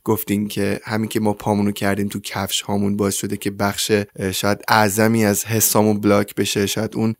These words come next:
دریافت حسی که داشتیم واسه اینکه هوشمون تکمیل تر بشه، اون خیلی به نظر من نکته جالبی بود.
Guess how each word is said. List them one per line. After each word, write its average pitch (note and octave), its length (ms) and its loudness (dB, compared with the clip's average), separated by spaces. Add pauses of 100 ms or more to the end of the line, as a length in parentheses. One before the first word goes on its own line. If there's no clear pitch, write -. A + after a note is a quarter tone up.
(120)
دریافت B2 600 8
حسی B2 400 2
که A#2+ 140 2
داشتیم G#2+ 420 0
واسه G#2+ 220 -2
اینکه A2+ 260 -2 (200)
هوشمون B2 560 4
تکمیل G#2 420 0
تر G#2 240 2
بشه، G#2 360 -2 (400)
اون D#3 140 6
خیلی D3+ 220 6
به A2+ 100 8
نظر G2+ 260 4
من G2 160 2
نکته G2 220 -2
جالبی G2 380 0
بود. - 260 -14